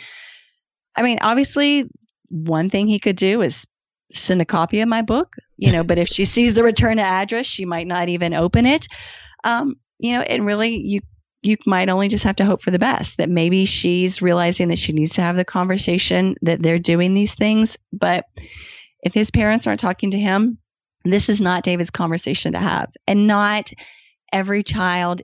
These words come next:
is going to be able to have these conversations with their parents for a variety of reasons. And, you know, because the book I've written is geared toward adult kids who have a pretty good relationship with their parents. Maybe not everyone has an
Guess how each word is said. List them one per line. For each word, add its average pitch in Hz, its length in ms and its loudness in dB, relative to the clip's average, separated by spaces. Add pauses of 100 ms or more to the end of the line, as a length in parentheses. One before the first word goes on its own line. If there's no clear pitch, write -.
is 175 160 -4
going 175 260 -4
to - 100 -6
be 165 120 -2
able 156 160 -2
to - 60 -2
have 170 220 -4
these 175 160 -4
conversations - 720 -2 (120)
with 170 300 0
their 175 140 0
parents - 640 -4
for 170 280 0
a - 60 -2
variety 165 480 0
of 180 120 -2
reasons. 156 600 -2
And, 185 220 0 (320)
you 247 120 2
know, 233 100 -2 (100)
because 220 260 -2
the 226 100 0
book 269 220 0
I've 190 160 0
written 196 180 0
is 175 180 -2
geared 180 400 -2
toward 175 480 -2 (560)
adult 247 340 0
kids 185 540 -4 (200)
who 202 480 0 (400)
have 208 200 -2
a 220 60 -2
pretty 226 160 0
good 254 120 0
relationship 185 560 0
with 165 100 2
their 180 120 0
parents. 180 520 -2
Maybe 220 320 4
not 202 220 0
everyone 175 300 0
has 165 280 -2
an - 120 -4